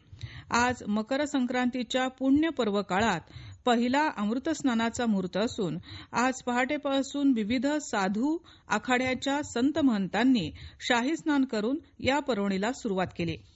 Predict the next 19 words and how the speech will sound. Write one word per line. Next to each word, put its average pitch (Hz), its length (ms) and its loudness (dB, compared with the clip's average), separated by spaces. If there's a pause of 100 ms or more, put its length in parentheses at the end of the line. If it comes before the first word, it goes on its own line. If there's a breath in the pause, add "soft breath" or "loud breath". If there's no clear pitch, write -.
(440 loud breath)
एकंदर 302 560 2 (120)
तेरा 226 260 2
आखाड्याचे 247 600 -2
प्रमुख 226 480 -2
संत 285 340 2
महंत 233 400 0 (460 loud breath)
आणि 240 140 2
त्यांच्या 247 480 2
परिवारातील 233 760 0
साधूंनी 208 640 2 (320 loud breath)
त्रिवेणी 294 500 2
संगमावर 202 600 -2
हे 254 100 0
स्नान 202 300 -2
केलं. 165 240 -4 (680 loud breath)
सर्वप्रथम 311 540 2
स्नान 269 340 2
करण्याचा 254 440 -2
मान 240 320 0